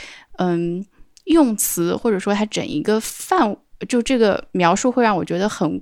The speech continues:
孤独，这是真的。那么然后呢，再有一个他的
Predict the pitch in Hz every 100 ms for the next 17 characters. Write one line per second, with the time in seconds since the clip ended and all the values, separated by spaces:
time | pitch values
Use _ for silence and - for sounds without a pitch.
0 | - 403 453 - - - 214 190 185 180
1 | - - - - - - 254 240 202 220
2 | 370 294 226 202 - - 285 214 - 202
3 | 202 240 240 220